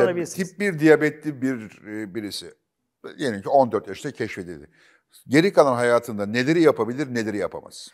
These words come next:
Speaker 1: Aslında, e, her şeyi yapabilir.
Speaker 2: Yani içki içebilir,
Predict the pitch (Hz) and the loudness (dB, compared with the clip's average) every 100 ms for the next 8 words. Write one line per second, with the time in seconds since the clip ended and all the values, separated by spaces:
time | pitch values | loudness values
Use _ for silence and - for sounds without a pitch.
0 | _ _ _ _ _ - 143 - 214 240 | _ _ _ _ _ -12 -12 -12 -6 -4
1 | 254 247 160 156 160 165 165 220 - 151 | -2 -4 -4 -2 0 -2 -4 -10 -8 -8
2 | - 98 - _ _ _ _ - - 156 | -8 -12 -20 _ _ _ _ -6 -6 -4
3 | - - 117 - 80 71 78 | -4 0 -2 -2 -10 -10 -18